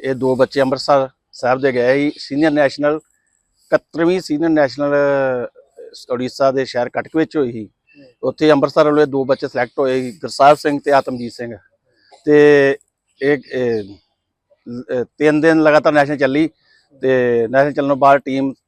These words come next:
ਵਧੀਆ ਖੇਲਦੀ ਹੋਈ ਚ-, ਅਹ, ਚਾਰ ਮੈਚ ਜਿੱਤ ਕੇ ਸੈਮੀਫਾਈਨਲ 'ਚ ਪਹੁੰਚੀ। ਤੇ ਉਸ ਤੋਂ ਬਾਅਦ ਬਹੁਤ ਵਧੀਆ ਮੈਚ ਖੇਲੇ, ਚਾਰ ਪੁਆਇੰਟ ਤੋਂ ਮੈਚ ਲੂਜ਼ ਕਰ ਗਏ ਸੈਮੀਫਾਈਨਲ।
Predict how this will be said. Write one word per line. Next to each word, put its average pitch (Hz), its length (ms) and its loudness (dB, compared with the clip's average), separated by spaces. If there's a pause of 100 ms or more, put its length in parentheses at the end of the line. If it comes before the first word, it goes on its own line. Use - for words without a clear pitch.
(140)
ਵਧੀਆ 151 300 2
ਖੇਲਦੀ 143 300 0
ਹੋਈ 143 140 0
ਚ-, - 280 -12
ਅਹ, 123 340 -4
ਚਾਰ 139 260 4
ਮੈਚ 143 200 2
ਜਿੱਤ 139 200 -6
ਕੇ 139 100 -2
ਸੈਮੀਫਾਈਨਲ 135 520 -2
'ਚ - 20 -18
ਪਹੁੰਚੀ। 139 340 -6
ਤੇ - 540 -12
ਉਸ 139 80 -2
ਤੋਂ 147 100 -2
ਬਾਅਦ 139 200 6 (340)
ਬਹੁਤ 165 240 6
ਵਧੀਆ 147 260 0
ਮੈਚ 147 220 2
ਖੇਲੇ, 139 280 0 (520)
ਚਾਰ 143 240 4
ਪੁਆਇੰਟ 143 240 0
ਤੋਂ 147 120 -6
ਮੈਚ 135 300 0 (220)
ਲੂਜ਼ 127 380 -6
ਕਰ 127 160 -2
ਗਏ 131 200 -4 (440)
ਸੈਮੀਫਾਈਨਲ। 127 580 -4